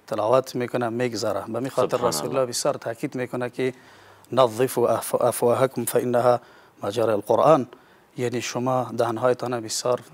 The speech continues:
Speaker 1: پاک تمیز کنید، اه، و تأکیدش بسیار زیاد به می است که
Speaker 2: بله.
Speaker 1: باید مسواک صورت بگیره.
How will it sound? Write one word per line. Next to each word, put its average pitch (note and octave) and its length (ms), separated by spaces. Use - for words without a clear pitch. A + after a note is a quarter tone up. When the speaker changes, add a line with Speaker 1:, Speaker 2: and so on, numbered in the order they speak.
Speaker 1:
پاک A#2+ 240
تمیز B2+ 380
کنید، A#2 280
اه، A2 300
و A2+ 60
تأکیدش A#2+ 560
بسیار G#2+ 340
زیاد A#2+ 220
به A2 140
می A#2+ 140
است A2+ 180
که F3 60
Speaker 2:
بله. G#2+ 100
Speaker 1:
باید A2 320
مسواک A#2 480
صورت A2+ 240
بگیره. A2+ 420